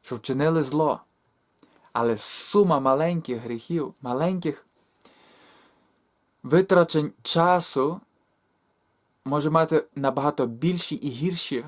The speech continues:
наслідки. Чому? Бо ми присипляємо, бо ми як за шторами закриті. Ми поступово сходимо і думаємо:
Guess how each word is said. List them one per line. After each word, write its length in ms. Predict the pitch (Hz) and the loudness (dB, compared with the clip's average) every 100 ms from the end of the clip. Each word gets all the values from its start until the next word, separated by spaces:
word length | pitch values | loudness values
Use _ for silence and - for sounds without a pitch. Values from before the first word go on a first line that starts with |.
| 160 _ _ - - | -14 _ _ -18 -2
наслідки. 480 | 147 165 135 - | -2 -2 -6 -10
Чому? 380 | 127 139 147 185 - _ - | -4 -2 0 -2 -6 _ -6
Бо 120 | 135 | 0
ми 140 | 170 | 0
присипляємо, 1080 | 170 - 160 160 160 151 160 175 160 113 139 - _ _ _ _ _ _ _ - | 0 -2 -2 0 -2 0 0 2 0 -4 -10 -18 _ _ _ _ _ _ _ -6
бо 60 | 127 | 0
ми 160 | 175 | 2
як 280 | 180 175 - _ _ _ _ _ _ - | 4 2 -2 _ _ _ _ _ _ -6
за 200 | 139 139 | 0 0
шторами 680 | - 175 185 185 127 113 - _ _ _ _ _ | 0 4 6 6 2 -2 -12 _ _ _ _ _
закриті. 720 | 123 135 131 147 165 170 123 - _ _ _ _ _ _ _ _ _ _ _ _ _ _ _ _ _ _ _ _ _ _ - | -4 -2 0 0 -2 -2 -8 -18 _ _ _ _ _ _ _ _ _ _ _ _ _ _ _ _ _ _ _ _ _ _ -4
Ми 120 | 156 | -4
поступово 1040 | 156 160 - 156 - 180 190 139 139 180 214 _ _ _ _ | 0 -2 0 0 2 6 6 6 2 0 -10 _ _ _ _
сходимо 680 | - - 175 190 170 143 143 | -8 0 4 4 4 2 0
і 240 | 143 143 - _ _ | 0 -2 -6 _ _
думаємо: 600 | 139 165 180 175 170 170 | -2 4 4 4 4 2